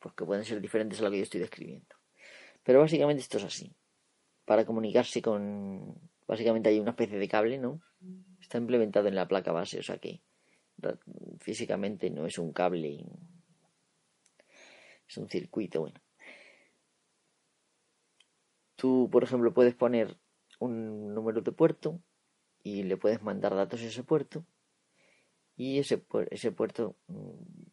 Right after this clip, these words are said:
envía, ese número va a llegar a un determinado hardware que a su vez te puede responder o no, depende del tipo de mensaje que sea, ¿no? Y de esta manera,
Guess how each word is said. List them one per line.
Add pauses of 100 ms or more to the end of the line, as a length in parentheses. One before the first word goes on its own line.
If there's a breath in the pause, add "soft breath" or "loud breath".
(180)
envía, (500)
ese
número
va
a
llegar
a
un
determinado
hardware
que (320)
a
su
vez
te
puede
responder (760 loud breath)
o
no,
depende
del
tipo
de (680)
mensaje
que
sea,
¿no? (960)
Y
de
esta
manera,